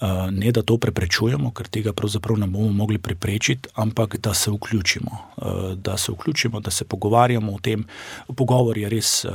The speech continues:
izredno pomemben, eh, pogovor tudi krepi odgovornost, eh, in to je treba, eh, začeti že zelo zgodaj. Eh, če bomo začeli s tem, ko bo otrok že najstnik, bomo zamudili. Treba je začeti prej se o tem pogovarjati,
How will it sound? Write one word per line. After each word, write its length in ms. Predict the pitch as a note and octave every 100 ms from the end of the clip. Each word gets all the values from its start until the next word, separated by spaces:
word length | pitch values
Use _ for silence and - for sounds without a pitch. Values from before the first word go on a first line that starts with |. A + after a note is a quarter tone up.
| G2+
izredno 440 | A2+ A2+ A2+ A#2+ B2
pomemben, 640 | G#2 G2+ G#2+ G#2 F#2+ F#2+
eh, 140 | - G2 F#2 F#2+ F#2+ F#2+
pogovor 400 | G#2 G2+ G#2 G2+
tudi 400 | - F#2 F#2 F2+ -
krepi 440 | - G2 F2+ A2+
odgovornost, 840 | A#2 G#2 G#2 G2 G2+ G2+ G2 - - - - - - -
eh, 100 | B2
in 140 | A#2+
to 80 | B2
je 80 | A#2+
treba, 380 | B2 G#2+ G2
eh, 220 | F2+ - G2 F#2+ F#2 -
začeti 420 | F2+ - A#2 G#2
že 200 | G#2+ F#2+ - - - _ _ -
zelo 380 | A#2+ G#2 G2 F#2+
zgodaj. 400 | F#2+ F#2 F2 F#2
Eh, 400 | - - A2 A2+
če 120 | C3
bomo 360 | A#2+ A#2 G#2+ G2+
začeli 380 | G#2 - A2+
s 80 | G2+
tem, 300 | - A#2 G#2+ -
ko 120 | G#2+
bo 160 | G2+ F#2 F2+ - -
otrok 320 | - - A2 G2+
že 80 | G2+
najstnik, 560 | G#2 A#2+ - G#2+ - -
bomo 260 | G2+ F#2+
zamudili. 520 | F#2+ F#2 F#2+ A#2 G#2+ F2 - - -
Treba 240 | - G#2+ G2
je 60 |
začeti 360 | F#2 - A2 F#2+
prej 260 | - A#2 A#2
se 120 | A#2
o 40 |
tem 200 | G#2+ G#2
pogovarjati, 640 | G2+ G#2 G2 G#2+ B2+ A#2+